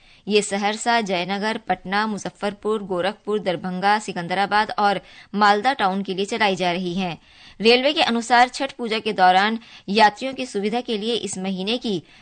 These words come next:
दो तारीख से आठ तारीख तक एक सौ पैंतालीस अतिरिक्त विशेष ट्रेन चलाई जा रही हैं और प्रतिदिन लगभग दो लाख अतिरिक्त यात्रियों की यात्रा सुगम बनाई जा रही है। रेलवे ने यात्रियों की संख्या में वृद्धि को देखते हुए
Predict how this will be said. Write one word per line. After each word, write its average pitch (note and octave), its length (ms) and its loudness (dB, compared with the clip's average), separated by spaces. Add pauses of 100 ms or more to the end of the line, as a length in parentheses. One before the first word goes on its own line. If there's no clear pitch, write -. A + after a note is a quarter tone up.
(120)
दो G#3+ 220 4
तारीख A#3 420 0
से C4 180 -4 (180)
आठ G3 220 4
तारीख G#3 380 -4
तक A3+ 120 -4 (160)
एक G3+ 240 -2
सौ G#3 180 -4
पैंतालीस F3+ 640 -2
अतिरिक्त G#3 480 -4
विशेष G3+ 440 -6
ट्रेन F#3 180 -6
चलाई G3+ 320 0
जा F3+ 160 -2
रही F#3 260 -4
हैं A#3+ 180 -2 (360)
और A3+ 160 8
प्रतिदिन A3+ 540 -2 (280)
लगभग A3+ 320 2
दो G#3 360 0
लाख A3 340 4
अतिरिक्त G#3 500 -4
यात्रियों G3+ 600 -2
की G#3+ 160 -6
यात्रा F3+ 380 2
सुगम A3 400 -2
बनाई G3 240 0
जा F3 160 -2
रही F3 260 -4
है। - 420 -4 (240)
रेलवे C4 300 4
ने E4 80 -4
यात्रियों B3+ 420 0
की B3+ 100 -6
संख्या A3 340 -6
में A#3 120 -6
वृद्धि G3+ 300 -4
को G3 100 -4
देखते F3+ 360 -8
हुए B3 280 0